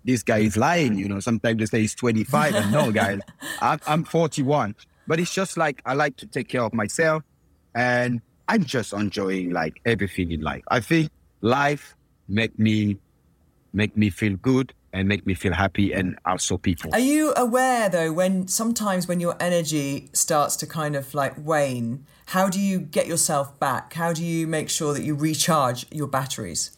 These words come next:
Speaker 1: That's the thing. I think who make me recharge my battery actually is, is my wife, it's Margot. I think that's the moment when I am with them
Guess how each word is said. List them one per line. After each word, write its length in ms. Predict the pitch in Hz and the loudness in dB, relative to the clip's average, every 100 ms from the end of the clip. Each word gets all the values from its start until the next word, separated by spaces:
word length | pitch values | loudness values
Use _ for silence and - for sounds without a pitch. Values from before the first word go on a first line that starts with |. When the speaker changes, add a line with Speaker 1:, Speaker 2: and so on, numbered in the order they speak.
| _ 98 | _ -2
Speaker 1:
That's 260 | 127 123 | 0 0
the 120 | - 104 | -2 -2
thing. 240 | 117 107 | 0 0
I 80 | 104 | 0
think 340 | - 131 120 _ _ - | 0 0 0 _ _ -2
who 220 | 117 185 | 2 4
make 240 | 160 139 | 4 2
me 140 | 123 113 | 2 2
recharge 420 | 107 - 110 98 | 0 0 -2 0
my 140 | 101 | -2
battery 640 | 92 101 - - 92 90 - - | 0 -2 -2 -4 -2 -2 -4 -6
actually 560 | 92 - 92 90 85 - - | -4 -2 0 0 -4 -8 -2
is, 680 | 190 190 190 190 190 - - | 2 2 2 0 -2 -6 -10
is 300 | - - 165 | -4 -2 0
my 100 | 87 | 2
wife, 340 | 85 98 117 101 | 4 4 2 -2
it's 120 | 90 | 0
Margot. 440 | 95 92 92 110 - - _ _ _ _ _ - | 2 2 2 0 0 -10 _ _ _ _ _ -2
I 140 | 98 | 0
think 380 | 107 135 131 120 | 0 2 4 4
that's 240 | 113 113 - | 2 0 0
the 160 | 110 101 | -2 2
moment 340 | 120 117 110 | 4 4 2
when 160 | 104 110 | 2 2
I 80 | 107 | 2
am 300 | 104 104 101 | 2 2 0
with 300 | 101 98 82 | 0 -2 0
them 340 | 110 104 101 | 2 2 2